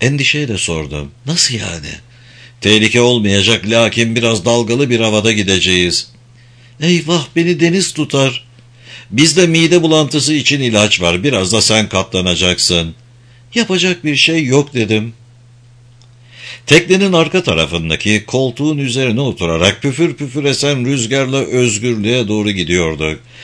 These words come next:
Saçlarımı dağıtan rüzgar beni hafifçe üşütmeye başlayınca onun omuzlarına yaslandım. Sıcacıktı.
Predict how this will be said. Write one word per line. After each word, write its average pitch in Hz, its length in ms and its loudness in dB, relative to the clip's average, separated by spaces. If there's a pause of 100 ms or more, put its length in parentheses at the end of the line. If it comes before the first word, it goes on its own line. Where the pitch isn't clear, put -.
(200)
Saçlarımı 170 640 2
dağıtan 165 500 2
rüzgar 92 480 -2
beni 135 160 -2
hafifçe 135 500 -2
üşütmeye 123 600 -2
başlayınca 98 640 0
onun 131 320 -2
omuzlarına 107 760 0
yaslandım. 87 760 0 (220)
Sıcacıktı. 92 880 -2